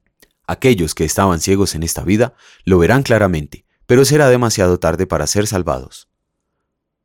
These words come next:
Oremos. Querido Señor, no permitas que la gente de este mundo, que no ve la verdad real, nos lleve por el mal camino. Danos confianza para hacer frente al juicio de Dios,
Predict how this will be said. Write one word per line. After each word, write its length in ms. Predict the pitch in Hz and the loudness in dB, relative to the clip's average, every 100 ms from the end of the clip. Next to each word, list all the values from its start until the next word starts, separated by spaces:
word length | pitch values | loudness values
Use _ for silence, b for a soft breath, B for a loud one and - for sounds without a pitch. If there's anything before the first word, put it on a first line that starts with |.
| _ _ - | _ _ 0
Oremos. 560 | 107 85 65 - - _ _ - | 2 0 -4 -16 -20 _ _ -2
Querido 360 | 92 110 135 | 0 4 2
Señor, 440 | 143 101 80 69 _ _ _ _ _ | 2 -2 -6 -10 _ _ _ _ _
no 140 | 120 131 | -2 2
permitas 460 | 147 127 127 131 | 2 2 0 -2
que 100 | 104 | 0
la 80 | 85 | -2
gente 320 | 76 78 82 | -2 -4 -4
de 140 | 76 76 | -2 -4
este 200 | - 73 | -6 -8
mundo, 440 | 85 73 - - | -6 -8 -12 -14
que 140 | - 80 | -8 -4
no 140 | 98 | 0
ve 320 | 131 147 139 _ | 2 0 -2 _
la 160 | 76 69 | -8 -6
verdad 340 | 73 73 90 | -4 -2 -4
real, 360 | - 78 101 123 b b b - | -4 -2 -2 -2 b b b -4
nos 140 | 139 | 0
lleve 220 | 123 123 | 2 2
por 160 | 123 92 | 0 -2
el 100 | 80 | -2
mal 180 | 78 73 | -6 -8
camino. 440 | 71 71 69 - _ _ _ _ - | -10 -12 -14 -20 _ _ _ _ -2
Danos 280 | 110 151 - | 2 2 0
confianza 480 | 117 90 85 131 | -2 -2 -2 -2
para 220 | - 76 73 | -2 -2 -2
hacer 240 | - 80 | -4 -6
frente 360 | - 85 82 95 | -4 -6 -2 -4
al 100 | 92 | -2
juicio 460 | 139 107 107 104 | -2 0 -2 -4
de 180 | - 131 | -2 0
Dios, 380 | 110 73 - | 0 -2 -6